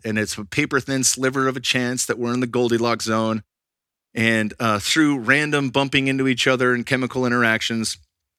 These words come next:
bodies were made, things evolved, and then from the brain, consciousness emerged. That's what most of us were brought up believing in school and academia. And unfortunately, that's where a great deal of academia,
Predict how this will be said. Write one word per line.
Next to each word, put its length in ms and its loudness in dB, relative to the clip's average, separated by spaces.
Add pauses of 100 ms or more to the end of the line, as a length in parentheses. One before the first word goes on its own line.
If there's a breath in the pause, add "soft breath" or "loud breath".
bodies 340 2
were 120 4
made, 340 2
things 320 -2
evolved, 540 2
and 100 0
then 100 0
from 440 0
the 100 0
brain, 360 2
consciousness 580 -2
emerged. 440 -4 (680)
That's 160 2
what 80 2
most 380 2
of 100 0
us 120 0
were 60 0
brought 260 0
up 200 -2 (200)
believing 680 -2
in 240 -4
school 400 0
and 100 -4
academia. 560 -8 (600)
And 360 2
unfortunately, 800 0
that's 180 -2
where 120 2
a 80 2
great 440 -2
deal 360 2
of 100 -6
academia, 800 -2